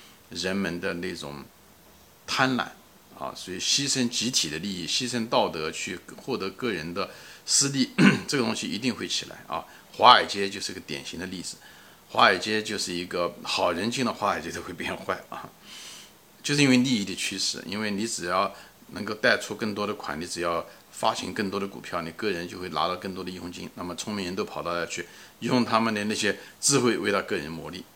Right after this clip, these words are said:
<clears throat> 包括李二在内都是这样子。所以，啊，利益的驱使会使人道德上面会，呃，沦丧啊，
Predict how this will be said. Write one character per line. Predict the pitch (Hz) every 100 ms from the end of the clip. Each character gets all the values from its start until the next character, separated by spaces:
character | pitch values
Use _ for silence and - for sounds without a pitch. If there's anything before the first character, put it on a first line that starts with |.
| 156
<clears throat> | 151 - 78
包 | -
括 | 87 87
李 | 82 76
二 | 78
在 | 85 87
内 | 87
都 | 71
是 | 71
这 | 64
样 | 65 65
子。 | -
所 | - 110
以， | 117 117 - - - - - - - - - - - - - - - -
啊， | 107 98 95 -
利 | 160
益 | 147 117
的 |
驱 | 104 - 113
使 | - 69
会 | - 90
使 | - 71 71
人 | 78 82
道 | - 104
德 | 78 - 69
上 | - 73
面 | 71 - -
会， | 80 - - - - - - -
呃， | 78 69
沦 | 62 65 65
丧 | - 92 - -
啊， | -